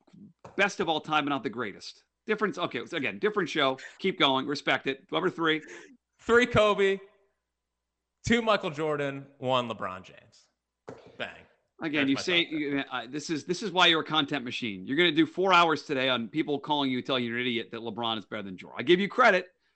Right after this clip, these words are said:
Speaker 1: I see what you did there. You're
Speaker 2: Thank
Speaker 1: wrong,
Speaker 2: you.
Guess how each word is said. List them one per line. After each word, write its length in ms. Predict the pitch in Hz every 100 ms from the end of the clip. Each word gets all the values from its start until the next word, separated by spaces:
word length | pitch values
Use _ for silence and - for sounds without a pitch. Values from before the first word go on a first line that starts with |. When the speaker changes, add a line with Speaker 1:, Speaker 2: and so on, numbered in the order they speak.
| _ 135
Speaker 1:
I 80 |
see 240 | 139 190 190
what 140 | 180
you 120 | 151
did 240 | 131 185 135
there. 360 | 120 110 110 - _ -
You're 180 | 127 123
Speaker 2:
Thank 100 | 123
Speaker 1:
wrong, 360 | 226 190 131
Speaker 2:
you. 180 | 143 -